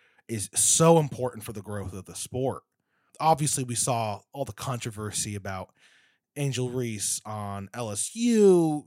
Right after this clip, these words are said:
getting in Caitlin Clark's face and players saying that was classless and there's a debate. You know,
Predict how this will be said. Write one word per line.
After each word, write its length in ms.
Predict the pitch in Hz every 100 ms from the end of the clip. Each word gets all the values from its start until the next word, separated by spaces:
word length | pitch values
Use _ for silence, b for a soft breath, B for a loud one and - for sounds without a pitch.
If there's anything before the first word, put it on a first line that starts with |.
| _
getting 280 | 156 147 143
in 80 | 127
Caitlin 400 | - 147 131 127
Clark's 460 | - 180 175 -
face 640 | - 170 156 147 131 120 131
and 120 | 120
players 360 | - 135 123 -
saying 280 | 127 117
that 120 | 110 95
was 160 | -
classless 920 | - 139 156 151 151 - 135 135 123
and 240 | 131 123 123
there's 180 | 127 120
a 40 |
debate. 720 | 110 104 127 151 143 135 131
You 80 | 120
know, 260 | 110 104